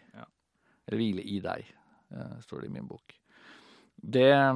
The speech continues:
Speaker 2: det er jo det han er mest kjent for, og av og til så lurer jeg på om er det fordi folk ikke har orket å lese hele boka, og så har de lest et par <laughs> sider, altså.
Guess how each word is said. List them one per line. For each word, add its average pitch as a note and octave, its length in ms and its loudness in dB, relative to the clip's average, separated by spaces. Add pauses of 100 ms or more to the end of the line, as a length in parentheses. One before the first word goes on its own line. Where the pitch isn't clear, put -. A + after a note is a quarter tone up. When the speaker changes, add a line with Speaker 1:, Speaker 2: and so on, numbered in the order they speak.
(480)
Speaker 2:
det A#2+ 200 2
er G2 220 2
jo B2 220 0
det A2+ 100 0
han F#2+ 120 -2
er G2 120 -4
mest G#2 180 -8
kjent E2+ 240 -8
for, A#2 160 0
og A2 60 6
av G#2+ 160 2
og A2 40 -12
til A2+ 140 -10
så A#2 120 -8
lurer A2 240 -2
jeg F2 100 -6
på A2 80 -10
om G#2+ 80 -4
er G2+ 160 -4
det G2 100 -4
fordi G#2+ 260 -6
folk - 280 -10
ikke G2+ 180 -6
har - 80 -12
orket G#2 320 -6
å G#2 80 0
lese G#2 240 -6
hele G2 240 -6
boka, F#2+ 380 -6
og B2 100 -10
så A#2+ 80 -6
har A2+ 80 -4
de G#2+ 80 -4
lest - 320 -6
et D#3+ 100 -2
par D3 240 -4
<laughs> - 60 -10
sider, E3 380 2
altså. C#3+ 380 -2